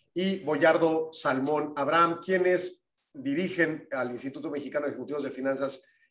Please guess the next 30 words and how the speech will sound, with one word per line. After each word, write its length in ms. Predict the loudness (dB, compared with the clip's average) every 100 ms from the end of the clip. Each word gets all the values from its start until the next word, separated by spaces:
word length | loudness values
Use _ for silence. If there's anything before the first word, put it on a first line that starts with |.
| -6
en 200 | 0 2
la 100 | 2
región 320 | 2 -2 0
Laguna. 540 | 2 2 2 2 -2 -10 -20 _ _ 0
Y 100 | 6
bueno, 220 | 6 6
contextualizando, 720 | 2 2 6 6 6 4 6
para, 320 | 6 6 4
porque 220 | -6 -4 -2
ahorita 220 | 2 4
hablamos 280 | 4 2 0
de, 120 | -6 -8
de 240 | -10 -12
su 160 | -16 -14
economía 400 | -10 -4 4 4
y 40 |
demás, 300 | 6 4 4 -4 -18 _
bueno, 280 | -4 -2 -2
la 100 | -2
región 240 | 0 2 4
Laguna 560 | 6 4 4 4 2
comprende 1000 | -4 -6 0 4 4 4 4 4 2 -6 _
Torreón, 560 | 2 6 8 6 2 -10 _ _
eh, 300 | -4 -4 -4 -4
Gómez 280 | -4 -4
Palacios, 680 | 0 4 4 4 -2 -4 -8 -2
Ciudad 260 | 4 4
Lerdo, 500 | 6 4 4 -2 -4 -8
me 100 | -6
dijeron 480 | 0 0 0 -4